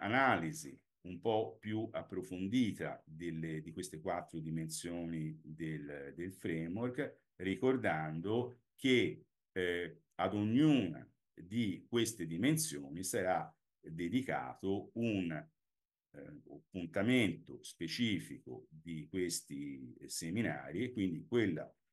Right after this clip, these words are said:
che vi sto proponendo oggi è una visione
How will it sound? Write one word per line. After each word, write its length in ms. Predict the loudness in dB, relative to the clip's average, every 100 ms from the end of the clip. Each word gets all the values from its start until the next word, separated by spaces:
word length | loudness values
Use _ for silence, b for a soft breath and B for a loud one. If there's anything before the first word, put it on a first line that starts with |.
| _ _
che 200 | 2 2
vi 120 | 2
sto 220 | -4 -6
proponendo 540 | -6 -6 -2 0 2 2
oggi 240 | 2 0
è 20 |
una 140 | -4 -4
visione 680 | -4 2 4 4 2 -4